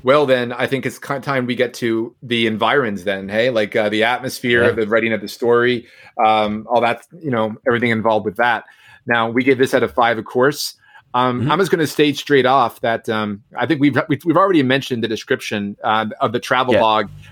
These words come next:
Speaker 1: that Childers has given us in this story, and it's fantastic. Like, it just pulls you right into that world. Like, you can smell the sea air, you can feel it,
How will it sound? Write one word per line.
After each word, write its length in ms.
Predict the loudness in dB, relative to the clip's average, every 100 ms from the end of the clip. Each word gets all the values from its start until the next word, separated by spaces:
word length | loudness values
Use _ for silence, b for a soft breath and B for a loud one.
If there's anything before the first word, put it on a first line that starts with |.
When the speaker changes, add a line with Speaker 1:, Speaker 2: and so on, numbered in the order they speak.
| B
Speaker 1:
that 160 | -4
Childers 380 | -2 0 2 0
has 100 | 0
given 260 | -2 0 0
us 140 | -2
in 60 | -4
this 140 | -6
story, 360 | 0 2 4 2
and 80 | 0
it's 160 | -2
fantastic. 720 | -4 -6 -2 -2 -2 -8 -10
Like, 240 | -6 -8 -8 B B B
it 120 | 2
just 180 | 2 -2 _ _
pulls 260 | 0 2 2
you 100 | 2
right 200 | 2 2
into 220 | -2 -2
that 240 | 0 -2
world. 360 | 0 2 4 2
Like, 140 | 0 -2
you 80 |
can 160 | -2 -2
smell 340 | -4 0 2
the 140 | 4 0
sea 400 | -2 -2 0 0
air, 420 | 2 4 2 0 b b
you 60 | -4
can 120 | -2
feel 180 | 2
it, 80 | 2